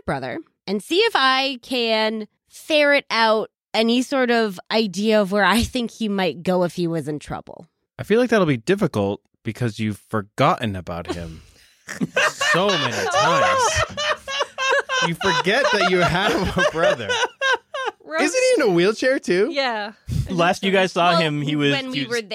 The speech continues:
Speaker 1: there, but with all their fancy technology, that might have changed. 'Cause, like, it was, if I remember correctly, it was like a, it was kind of only a matter of time until they got him up and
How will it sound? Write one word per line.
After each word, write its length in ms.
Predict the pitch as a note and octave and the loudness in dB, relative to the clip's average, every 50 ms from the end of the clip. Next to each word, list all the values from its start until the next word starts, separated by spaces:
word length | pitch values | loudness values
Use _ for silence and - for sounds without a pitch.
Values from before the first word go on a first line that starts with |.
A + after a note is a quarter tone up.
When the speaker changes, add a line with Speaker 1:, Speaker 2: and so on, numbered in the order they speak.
| G#3+ B3+ | -2 0
Speaker 1:
there, 320 | C#4+ D#4 F4+ F3 F#3 A3 G#3 _ _ _ _ _ _ _ _ _ _ _ _ G3 | 0 0 0 -2 -8 -14 -16 _ _ _ _ _ _ _ _ _ _ _ _ -20
but 420 | F3+ E3 - A#3 G#3 F#3 F3+ - _ _ - | -16 -8 -2 -2 -2 -2 -2 -6 _ _ -12
with 220 | F3+ F3 A3+ G3 G#3 | -4 -2 0 2 4
all 180 | G#3 G3+ G3 | 4 4 4
their 240 | F#3+ A3 G#3 G3 F#3+ | 4 2 2 2 0
fancy 640 | - - - G3 G3 G3 F#3+ - G3 F#3+ F#3 F3 D#3+ _ _ - | -4 -10 -8 -6 -6 -6 -6 -6 -10 -12 -12 -14 -18 _ _ -14
technology, 680 | - - - - F3+ G3 G3 G#3 G#3 F#3+ E3 D#3+ D#3+ | -14 -14 -12 -8 -8 -6 -4 -4 -4 -6 -6 -8 -6
that 180 | D3 E3 C3 | -4 -6 -4
might 160 | C3+ F3 F3+ F3 | -4 -6 -6 -6
have 140 | E3 C#3 | -8 -10
changed. 340 | - - F3 C#3+ C#3 - - - | -12 -14 -12 -12 -12 -12 -6 -4
'Cause, 140 | C#4 C4 | -4 -2
like, 220 | G#3+ C4 A3+ D3+ - _ _ _ _ _ - | -2 -2 -4 -4 -10 _ _ _ _ _ 0
it 120 | - B3+ B3+ | 2 2 4
was, 260 | B3+ B3+ A3+ F#3 - _ _ _ _ _ _ _ _ _ _ - | 4 2 0 -2 -12 _ _ _ _ _ _ _ _ _ _ -8
if 120 | - A3 A3 | -4 0 2
I 100 | B3+ A#3+ | 2 2
remember 320 | A#3 A#3 C#4 D4+ C4 A3+ | 4 2 2 2 2 2
correctly, 400 | G3+ B3+ C#4 C#4+ - - G#3+ G#3+ | 2 2 2 2 2 2 2 2
it 80 | A3 A3 | 2 2
was 260 | A3 A3+ F#3+ - - - | 0 0 -2 -4 -10 -4
like 280 | - A3 G#3+ G#3+ F#3+ | 0 2 2 2 4
a, 340 | A3 G3+ G3 F#3 F3+ E3+ C#3 | 2 2 4 2 2 0 -2
it 60 | G#3 G3+ | -2 -4
was 140 | G3 F#3 - | -4 -6 -6
kind 220 | - A3+ A3 G3+ | -4 -2 0 0
of 80 | F3+ G3 | 2 2
only 200 | F#3+ F#3+ F#3+ F#3 | 2 2 2 0
a 60 | F3+ | 0
matter 280 | F3+ F3+ F3+ F3 E3 | 0 0 0 0 -2
of 120 | D#3+ D3+ - | -4 -6 -8
time 360 | - - F#3 F3+ F3+ E3+ D#3+ | -6 -2 -2 0 0 0 -4
until 200 | D#3+ D3+ E3 D#3+ | -4 -6 -6 -6
they 140 | C#3+ C#3+ D3+ | -6 -6 -6
got 220 | D3 D3+ C#3+ C#3 D3+ | -6 -4 -6 -4 -4
him 180 | E3 D3+ C#3+ | -6 -6 -6
up 240 | - C#3 C#3+ C#3+ - | -6 -8 -8 -8 -8
and 300 | C#3+ C3+ C3+ C#3 D3 | -8 -8 -8 -8 -10